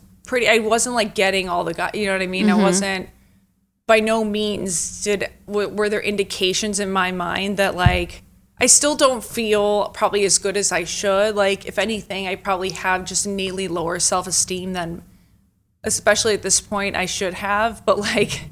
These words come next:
Speaker 1: what I do feel good about is I feel like a totally normal person. And I know there, there's so many people that feel like me, and I can relate to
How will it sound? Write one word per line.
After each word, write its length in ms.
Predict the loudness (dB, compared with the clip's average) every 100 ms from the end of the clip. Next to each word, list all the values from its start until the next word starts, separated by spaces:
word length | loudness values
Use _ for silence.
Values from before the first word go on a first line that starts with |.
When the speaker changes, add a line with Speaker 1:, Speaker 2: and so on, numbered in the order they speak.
| -14
Speaker 1:
what 400 | -12 -4 4 4
I 120 | 4
do 180 | 0 -4
feel 240 | -4 0 2
good 200 | 2 2
about 340 | 6 6 6
is 120 | 4
I 120 | 2
feel 240 | 0 0 0
like 100 | 0
a 80 | -4
totally 460 | -2 0 0 0
normal 260 | -4 -4 -6
person. 500 | -2 0 2 -2 -6
And 140 | -2
I 100 | 0
know 140 | 2 2
there, 180 | 0 -4
there's 260 | -6 -2
so 200 | 2 2
many 140 | 0 -2
people 260 | -2 2
that 100 | 2
feel 160 | 2 0
like 240 | -2 -2
me, 220 | -2 -2 0
and 100 | -2
I 80 |
can 160 | -4 -6
relate 460 | -4 0 0 0 0
to 360 | 0 0 -4